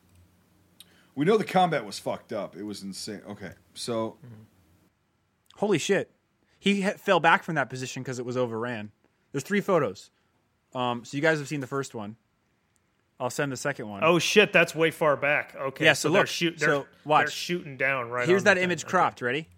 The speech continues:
Speaker 3: He's falling
Speaker 2: Yeah.
Speaker 3: back. So
Speaker 1: Oh, fuck, yeah.
Speaker 3: they
Speaker 2: The
Speaker 3: took
Speaker 2: house
Speaker 3: that
Speaker 1: Right up
Speaker 3: position.
Speaker 1: there.
Speaker 3: There's
Speaker 2: Yeah,
Speaker 3: the house.
Speaker 2: the, the
Speaker 3: right
Speaker 2: house,
Speaker 3: there.
Speaker 1: There's
Speaker 2: the
Speaker 1: that
Speaker 2: house in the
Speaker 1: field.
Speaker 2: s-, okay, so see way back there, the company is much far, farther back in this full photo.
Speaker 3: That's probably
Speaker 1: Oh,
Speaker 3: the second
Speaker 1: shit,
Speaker 3: company now
Speaker 1: so
Speaker 3: advancing.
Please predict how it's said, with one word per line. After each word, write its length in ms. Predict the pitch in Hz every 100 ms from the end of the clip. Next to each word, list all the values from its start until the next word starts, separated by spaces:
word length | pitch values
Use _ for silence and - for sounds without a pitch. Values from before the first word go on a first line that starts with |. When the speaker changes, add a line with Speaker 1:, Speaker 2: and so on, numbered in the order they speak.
| _ _ _
Speaker 3:
He's 180 | - 165
falling 240 | - 170 156
Speaker 2:
Yeah. 60 |
Speaker 3:
back. 360 | 165 127 - _ _ _ _ _ _ _
So 360 | - 123 117 113 _ _ _ -
Speaker 1:
Oh, 340 | 170 262 247
fuck, 480 | 170 - 254 254 -
yeah. 280 | 202 247 - -
Speaker 3:
they 80 | 147
Speaker 2:
The 60 |
Speaker 3:
took 80 | 165
Speaker 2:
house 140 | 190 175
Speaker 3:
that 100 | 175
Speaker 1:
Right 80 | 220
up 20 |
Speaker 3:
position. 320 | 214 214 139
Speaker 1:
there. 220 | 170 95 -
Speaker 3:
There's 160 | 143 143
Speaker 2:
Yeah, 80 |
Speaker 3:
the 60 | 143
house. 80 | 185
Speaker 2:
the, 60 |
the 60 | 165
Speaker 3:
right 80 | 147
Speaker 2:
house, 240 | 180 196
Speaker 3:
there. 80 | 165
Speaker 1:
There's 120 | 170
Speaker 2:
the 60 | 147
Speaker 1:
that 60 | 175
Speaker 2:
house 200 | 190 190
in 60 |
the 60 | 180
Speaker 1:
field. 80 | 208
Speaker 2:
s-, 140 | - - - -
okay, 360 | 202 240 - -
so 220 | - 185
see 220 | - 220
way 180 | 202 196
back 260 | 185 185 -
there, 140 | 226
the 100 | 175
company 540 | 175 - 202 196 165 151
is 140 | 143
much 180 | 151 139
far, 340 | - 160 160 -
farther 340 | 156 147 120
back 400 | 123 117 - - _ _ _ -
in 200 | 143 127
this 200 | 131 127
full 260 | - 113 113
photo. 180 | - 113
Speaker 3:
That's 160 | 180 190
probably 200 | 220 214
Speaker 1:
Oh, 40 | 202
Speaker 3:
the 80 |
second 260 | 143 214 214
Speaker 1:
shit, 60 | 185
Speaker 3:
company 360 | 214 185 135
now 80 | 120
Speaker 1:
so 100 | 117
Speaker 3:
advancing. 540 | 110 117 110 - 107